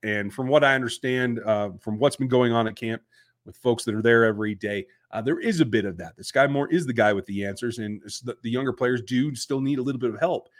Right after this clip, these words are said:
That's a really great way for him to learn and expand his knowledge even more for what his quarterback needs. And so it makes me drift towards the fact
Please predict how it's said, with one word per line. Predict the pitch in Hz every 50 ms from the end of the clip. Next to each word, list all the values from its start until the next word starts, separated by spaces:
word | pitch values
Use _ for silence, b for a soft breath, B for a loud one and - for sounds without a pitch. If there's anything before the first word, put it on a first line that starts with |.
| b b b b b b
That's | 147 139 180 190 240 233 -
a | 226
really | 175 147 131 165 190 190 175
great | 123 113 151 151 - -
way | 131 156 160 151
for | - - 120 113
him | 156 151 -
to | - 123
learn | 113 131 139 139 135 131
and | 120 113 110
expand | 113 - - - - 135 135 135 135 123
his | 123 110 104
knowledge | 120 123 131 131 127 113 127
even | 123 113 110
more | 107 147 190 208 156 120 90 b b b b b b b
for | - - 160
what | 165 208 202
his | 180 175
quarterback | - - 175 - 240 143 113 107 101 98 -
needs. | 104 98 85 - - - -
And | 131 117
so | 165 180 180 180 _ _ _ _ -
it | 143 143
makes | 160 156 165 202 233 - - -
me | 160 170 190
drift | 165 120 127 151 175 175 - -
towards | - 147 143 139 - -
the | 147 -
fact | - 101 87 - - _ _